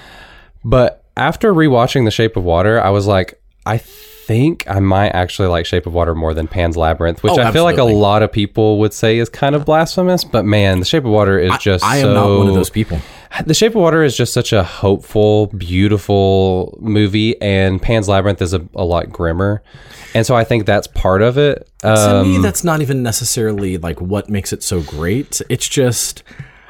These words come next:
Speaker 2: I don't know, may-, maybe it is the theme. Maybe
Speaker 1: Well,
Speaker 2: it's
Speaker 1: I think that it just
Speaker 2: because
Speaker 1: speaks to me more,
Speaker 2: It's
Speaker 1: because
Speaker 2: sure.
Speaker 1: I'm trying to be a much more optimistic, less cynical person than I have been in the past. So maybe that's part of it, but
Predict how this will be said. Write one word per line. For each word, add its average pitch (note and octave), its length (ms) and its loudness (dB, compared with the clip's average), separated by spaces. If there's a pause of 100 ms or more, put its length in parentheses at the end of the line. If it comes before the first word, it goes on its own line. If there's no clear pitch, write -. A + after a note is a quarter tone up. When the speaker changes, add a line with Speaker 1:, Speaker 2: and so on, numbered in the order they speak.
Speaker 2:
I G3+ 40 2
don't G#3+ 80 4
know, D#3+ 60 2
may-, F#3 220 4
maybe F3 240 4
it D#3+ 80 4
is C3 160 2
the B2 80 0
theme. E2+ 320 -2
Maybe F2+ 160 -2
Speaker 1:
Well, D#3+ 140 4
Speaker 2:
it's - 20 4
Speaker 1:
I D#3 60 2
think E3 160 0
that C3+ 160 0
it - 0 -
just - 180 2
Speaker 2:
because F#2+ 240 0
Speaker 1:
speaks - 260 -4
to F#2+ 120 -2
me F2+ 160 0
more, E2 320 0
Speaker 2:
It's C3 160 0
Speaker 1:
because G#2 220 0
Speaker 2:
sure. G2+ 60 4
Speaker 1:
I'm F#2+ 280 -2
trying G2 220 0
to F2+ 60 -2
be F2+ 220 0
a E2 60 0
much F2 200 -2
more F2 160 2
optimistic, F2 800 -4
less E2+ 220 -2
cynical F2 480 -2
person E2+ 420 -2
than E2+ 140 0
I E2 100 2
have F2+ 220 0
been F2 120 0
in E2+ 60 0
the E2+ 80 0
past. E2+ 380 0
So G#2+ 40 0
maybe G#2+ 180 2
that's F#2+ 180 0
part F#2 240 2
of E2+ 120 0
it, F2 220 -2
but F2 320 0